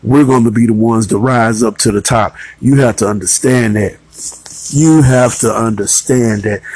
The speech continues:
this is a very wicked man. And his wickedness has covered the earth. And he's have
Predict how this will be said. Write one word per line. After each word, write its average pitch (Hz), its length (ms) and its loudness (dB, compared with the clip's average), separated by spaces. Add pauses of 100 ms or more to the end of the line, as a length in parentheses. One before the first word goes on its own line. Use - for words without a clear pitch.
(160)
this 139 220 0
is 104 120 -2
a - 100 -6 (220)
very 139 380 4
wicked 107 400 -4
man. 104 320 -2 (580)
And 120 140 2
his 131 260 2
wickedness 151 520 0 (360)
has 117 260 -2
covered 123 440 0
the - 200 -4
earth. 120 460 0
And 104 120 -2
he's 127 200 2
have 107 240 0